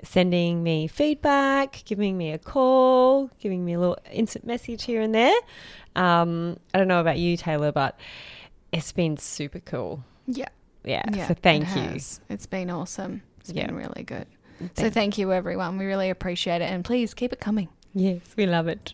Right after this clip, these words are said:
Speaker 1: Means we're on the right track.
Speaker 2: Yes,
Speaker 1: <laughs>
Speaker 2: yes, it does. It does.
Speaker 1: Cool. So, uh,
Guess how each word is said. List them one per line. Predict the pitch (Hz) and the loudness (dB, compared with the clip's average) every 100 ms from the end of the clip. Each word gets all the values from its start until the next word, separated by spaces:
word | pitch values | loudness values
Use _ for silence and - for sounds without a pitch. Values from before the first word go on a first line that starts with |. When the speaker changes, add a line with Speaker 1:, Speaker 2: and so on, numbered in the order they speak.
| - | -4
Speaker 1:
Means | 202 208 226 | 2 4 6
we're | 214 | 6
on | 202 | 4
the | 185 | 2
right | 180 - | 0 -2
track. | 202 170 - - | -6 -8 -10 -8
Speaker 2:
Yes, | 214 330 240 170 - | 4 6 6 2 -2
Speaker 1:
<laughs> | |
Speaker 2:
yes, | 196 208 254 | 0 0 -2
it | 180 | -2
does. | 170 - - 147 - - - - _ _ - | -4 -4 -6 -12 -14 -20 -20 -20 _ _ -14
It | - | -10
does. | 175 165 185 - - - - - - _ - | -8 -8 -10 -16 -20 -20 -20 -20 -20 _ -12
Speaker 1:
Cool. | 165 156 202 - 185 - _ - - - - - - | -8 -4 -2 -4 -10 -20 _ -20 -20 -20 -20 -20 -8
So, | - 285 180 135 269 392 - - - | 6 10 10 10 8 6 2 -8 -2
uh, | 202 208 214 208 208 208 | 4 4 6 4 4 4